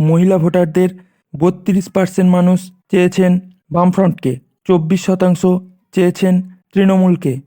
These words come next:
এবং পনেরো শতাংশ চেয়েছেন বিজেপিকে।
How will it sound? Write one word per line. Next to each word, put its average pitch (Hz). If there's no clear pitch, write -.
এবং 180
পনেরো 185
শতাংশ 185
চেয়েছেন 180
বিজেপিকে। 175